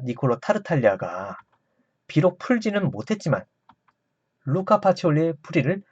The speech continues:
맹신했다면, 그, 아, 그는 이, 이렇게 책에 써 있었을 거 아니야. 그 풀이를 딱 보고 나서 "어, 이렇게 하는 거구나. 그냥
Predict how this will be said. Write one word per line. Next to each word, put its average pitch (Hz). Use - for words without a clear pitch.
맹신했다면, 135
그, 165
아, 143
그는 202
이, 156
이렇게 160
책에 208
써 220
있었을 190
거 127
아니야. 110
그 139
풀이를 196
딱 185
보고 117
나서 107
"어, 92
이렇게 -
하는 107
거구나. 110
그냥 131